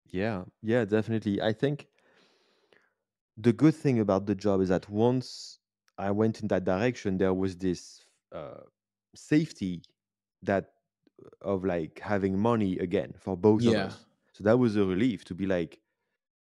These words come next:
Speaker 1: "Oh, okay, we don't have to, like, be stressed all the time 'cause now there's, like, a stable income that can cover expenses for both of us."
Speaker 2: Mm-hmm. Yeah.
Speaker 1: 'Cause, you know, uh, I'm lucky enough that I can find a job that's, you know, paying well.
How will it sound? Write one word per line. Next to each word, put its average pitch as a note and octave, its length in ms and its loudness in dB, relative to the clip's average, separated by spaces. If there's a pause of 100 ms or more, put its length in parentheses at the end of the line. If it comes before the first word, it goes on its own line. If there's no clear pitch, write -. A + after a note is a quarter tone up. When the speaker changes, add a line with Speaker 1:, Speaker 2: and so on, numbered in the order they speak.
(180)
Speaker 1:
"Oh, G#2+ 280 0
okay, G#2+ 340 0
we F#2+ 160 -2
don't G#2+ 180 2
have G2 180 0
to, G2 140 -4
like, D#2 460 -6 (580)
be F#2+ 100 -6
stressed - 420 0
all A2+ 100 6
the G2 120 2
time F#2 240 0
'cause F2 180 -4
now G#2 240 0
there's, F#2+ 220 0
like, D#2+ 380 -6
a G2 60 -8
stable G2+ 460 2 (120)
income F#2+ 460 0
that F2 200 -2
can F2 180 -4
cover F2 460 -4
expenses F2+ 560 -8
for E2 160 -6
both G#2+ 300 -2
of - 120 -4
us." A#2+ 240 -2
Speaker 2:
Mm-hmm. G#2+ 160 0 (720)
Yeah. G#2+ 300 0
Speaker 1:
'Cause, F2+ 40 -4
you G2 60 0
know, D#2+ 360 -4
uh, C#2 220 -10 (280)
I'm F#2+ 220 -4
lucky G#2 340 2
enough E2+ 300 -4
that D#2+ 140 -4
I D#2 80 -4
can D#2 200 -10
find E2 260 -8
a E2+ 40 -6
job D#2+ 220 -6
that's, - 340 -10
you - 60 -12
know, - 100 -12
paying E2+ 360 -8
well. - 240 -14